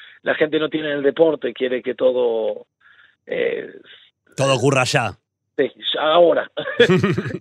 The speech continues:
Speaker 2: <laughs>
Speaker 1: Ahora haya resultados, eh, bueno, empezaste a trabajar, en un año haya resultados, y en deporte no, es imposible.
Speaker 2: Bueno, Gabriel Burstein, muchas gracias por estar hoy aquí con nosotros. Eh, esperemos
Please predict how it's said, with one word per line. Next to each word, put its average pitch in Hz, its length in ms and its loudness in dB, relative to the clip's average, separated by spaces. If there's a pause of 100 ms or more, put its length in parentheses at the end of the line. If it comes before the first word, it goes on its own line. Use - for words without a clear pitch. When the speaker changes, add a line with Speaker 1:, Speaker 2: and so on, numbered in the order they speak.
(100)
Speaker 2:
<laughs> - 580 0
Speaker 1:
Ahora 202 480 6
haya 180 180 2
resultados, 190 840 4
eh, 170 220 6
bueno, 170 240 4
empezaste 170 320 -2
a 160 40 -2
trabajar, 165 440 6
en 175 120 0
un 170 120 -2
año 165 260 2
haya 151 200 -2
resultados, 175 500 2 (420)
y - 60 -6
en 139 80 -4
deporte 143 340 0
no, 127 380 -8 (400)
es 131 120 -6
imposible. 120 440 -8 (840)
Speaker 2:
Bueno, 123 200 -2
Gabriel 147 420 2
Burstein, 147 460 -2
muchas 160 280 2
gracias 147 300 -2
por 127 140 -4
estar 135 260 -4
hoy 131 140 -2
aquí 139 200 -6
con 135 160 -4
nosotros. 151 680 -2
Eh, 98 420 -8
esperemos 113 560 -6